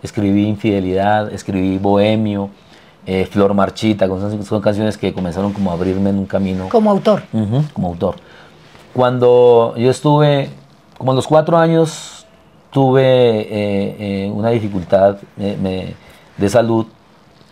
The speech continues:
Speaker 1: me enfermé, me dio, eh, me dio un dolorcito aquí bajito, que
Speaker 2: ¿Como
Speaker 1: era la
Speaker 2: apendicitis?
Speaker 1: apendicitis, se me complicó y me dio peritonitis.
Speaker 2: Uy.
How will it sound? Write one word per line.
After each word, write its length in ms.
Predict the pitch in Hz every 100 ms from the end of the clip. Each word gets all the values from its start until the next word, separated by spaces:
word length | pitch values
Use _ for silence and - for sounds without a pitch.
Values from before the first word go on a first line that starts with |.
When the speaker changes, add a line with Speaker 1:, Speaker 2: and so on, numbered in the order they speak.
| -
Speaker 1:
me 100 | 101
enfermé, 600 | 98 113 107 110 107 113
me 140 | 104
dio, 760 | 90 92 92 98 98 98 98 90 - _ - _ - _ _ - _ _ - - -
eh, 340 | 87 87 87
me 140 | 87 90
dio 100 | 98
un 60 |
dolorcito 440 | 107 110 - 92 98
aquí 220 | - 107
bajito, 420 | 98 101 98 98
que 40 | 95
Speaker 2:
¿Como 140 | 104
Speaker 1:
era 100 | 95
la 60 | 95
Speaker 2:
apendicitis? 360 | 95 214 -
Speaker 1:
apendicitis, 840 | - 98 92 87 95 90 101 101 - - - -
se 200 | - 104
me 220 | 101 95
complicó 760 | 85 101 101 113 - 113 107 117
y 100 | 95
me 140 | 90
dio 220 | 87 87 85
peritonitis. 840 | 98 98 98 131 170 139 - - -
Speaker 2:
Uy. 280 | 202 208